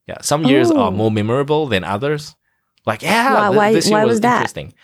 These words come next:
Speaker 1: Because sometimes we, you know, you get new people involved and you make new
Speaker 2: Uh-huh.
Speaker 1: friends. But if you don't
Speaker 2: Oh.
Speaker 1: get new friends and new people involved, then it's only you.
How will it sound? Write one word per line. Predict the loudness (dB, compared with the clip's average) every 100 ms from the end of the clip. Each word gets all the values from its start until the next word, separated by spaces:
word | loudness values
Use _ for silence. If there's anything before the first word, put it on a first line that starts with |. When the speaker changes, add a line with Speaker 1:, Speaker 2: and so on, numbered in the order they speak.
| -20 -20 -20 _ _ _ _
Speaker 1:
Because | -2 -2 0 0 0
sometimes | 0 -2 -2 -2 -2 -2
we, | -2 -4
you | -2 0
know, | 2
you | 0 0
get | 0 -2
new | -4 0 0
people | -4 -2 2
involved | 2 2 0 0 -2 -8 -6
and | -2
you | 0
make | 2 2 0
new | 0
Speaker 2:
Uh-huh. | 0
Speaker 1:
friends. | 0 -6 -14 -16 _ _ _ _ _ -14 -2
But | 2
if | 2
you | 2
don't | 2 2
Speaker 2:
Oh. |
Speaker 1:
get | 2 0 -4 -18 -20 _ -2
new | 2 2
friends | 0 0 0 0
and | -2
new | -2
people | -2 -2 -2 -2
involved, | -4 -2 -2 -2 -2
then | 0 0
it's | 0 -4 0
only | 2 4 2
you. | 2 0 -4 -6 -10